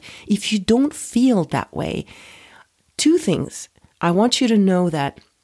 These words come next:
there is nothing wrong with you. It is because we're literally up against, like, <laughs> hundreds and thousands of years of evolution versus our current reality, which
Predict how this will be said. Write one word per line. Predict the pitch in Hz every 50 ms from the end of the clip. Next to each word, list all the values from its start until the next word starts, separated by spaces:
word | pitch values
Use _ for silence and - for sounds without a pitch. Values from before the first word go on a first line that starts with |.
| _ _ _ _ _ _ _ _ _ _ _ _ - -
there | - 185 170
is | 190 214 185
nothing | 190 180 165 - 170 165 156
wrong | 156 151 147 139
with | 143 147 - - -
you. | - 147 160 - _ - - -
It | 180 160
is | 190 165
because | 151 190 185 - 190 180 185 180 - - - - -
we're | - 180 190 190
literally | 180 180 254 302 311 247 190 180 -
up | - 165 -
against, | 165 151 160 151 143 151 - -
like, | 151 147 147 - _ _ _ _ _ _ -
<laughs> | 156 - - 185 - - - - - - _ _ _ _ _ _ _ _ - - - - -
hundreds | - - - 285 302 285 277 196 175
and | 180 180 160
thousands | 180 175 165 175 160 175 165 143
of | 151 135
years | 139 156 156 151 147 -
of | - 151 -
evolution | - 147 156 151 151 156 151 - - 156 147 143 - -
versus | 131 - 165 160 180 175 - - - - - - - - _ _ _ _ -
our | - 160 151
current | 143 - - 190 190 180 180 -
reality, | 147 151 156 151 160 151 151 - 151 - -
which | - 151 165 - -